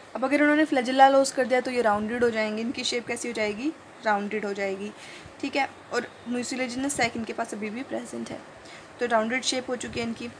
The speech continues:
अब इसके अंदर क्या होंगे? Divisions होंगे, longitudinal divisions होंगे इनके अंदर। Cells के अंदर जो है, longitudinal divisions होंगे। और eight celled stage जब बन जाएगी, तो उसे हम क्या कहेंगे? Plakia stage।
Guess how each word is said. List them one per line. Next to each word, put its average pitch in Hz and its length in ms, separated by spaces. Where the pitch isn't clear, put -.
अब - 280
इसके 311 340
अंदर 247 360
क्या 247 180
होंगे? 214 220
Divisions 240 640
होंगे, 196 220
longitudinal 233 800
divisions 220 560
होंगे 208 200
इनके 214 360
अंदर। 196 260
Cells 226 280
के 247 100
अंदर 233 200
जो 226 140
है, 226 180
longitudinal 214 640
divisions 233 640
होंगे। 214 420
और 240 160
eight 320 280
celled 277 400
stage 254 420
जब 226 280
बन 208 220
जाएगी, 208 320
तो 233 140
उसे 233 140
हम 220 160
क्या 214 140
कहेंगे? 208 340
Plakia 233 640
stage। - 500